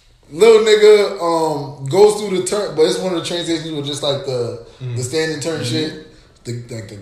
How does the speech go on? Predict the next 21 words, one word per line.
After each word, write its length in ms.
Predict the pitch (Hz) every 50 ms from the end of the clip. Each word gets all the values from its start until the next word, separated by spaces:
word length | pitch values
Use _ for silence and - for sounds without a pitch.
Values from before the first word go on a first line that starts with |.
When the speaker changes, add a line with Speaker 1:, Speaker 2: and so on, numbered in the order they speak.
| 95
Speaker 1:
cage 380 | - - 151 143 143 139 135 135 -
shit. 160 | 143 135 131
Speaker 2:
Mm. 40 | 127
Speaker 1:
So, 460 | 117 143 139 131 127 120 113 - -
um, 400 | 127 123 120 120 117 113 113 110 107 110 - _ _ _ _ _ _ _ _ _ _ _ _ -
little 200 | 131 165 196 202
nigga 220 | 196 180 170 165
goes 260 | 151 175 185 185 180 180
through 100 | 180 170
the 80 | 170 156
shit, 500 | - 208 226 214 196 - - - - -
and 80 | 143 156
then 60 | 180
he 60 | 180
like, 120 | 160 147 151
"Yo, 80 | 156 156
you 840 | 160 - - - - - - - - - - - - - - 143
trying 180 | 127 165 139 123
to 20 | 104
come 80 | 117 120
through?" 320 | 143 - 349 349 - -